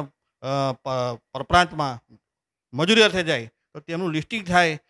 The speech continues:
અને એમની ઓળખ માટે કે ભાઈ એ ક્યાં, કોણ ક્યાં નોકરી કરી રહ્યું છે, કોને ત્યાં ખેતમજૂરી કરી રહ્યું છે અને એની માટે, એની સલામતી માટેના પણ એક, અ, અ, કોઈક વ્યવસ્થા ગોઠવવામાં આવે તંત્ર દ્વારા, એવું કંઈક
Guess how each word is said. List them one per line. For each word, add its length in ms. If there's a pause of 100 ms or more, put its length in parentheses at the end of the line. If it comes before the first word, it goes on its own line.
(160)
અને 260
એમની 400
ઓળખ 260
માટે 260
કે 120
ભાઈ 160
એ 180
ક્યાં, 280 (160)
કોણ 200 (100)
ક્યાં 180
નોકરી 280
કરી 160
રહ્યું 220
છે, 80
કોને 340
ત્યાં 460 (300)
ખેતમજૂરી 380
કરી 160
રહ્યું 200
છે 100 (340)
અને 340
એની 300
માટે, 400
એની 140
સલામતી 420
માટેના 320
પણ 220 (220)
એક, 240
અ, 240
અ, 680
કોઈક 220
વ્યવસ્થા 340
ગોઠવવામાં 360
આવે 100
તંત્ર 360
દ્વારા, 220
એવું 240
કંઈક 200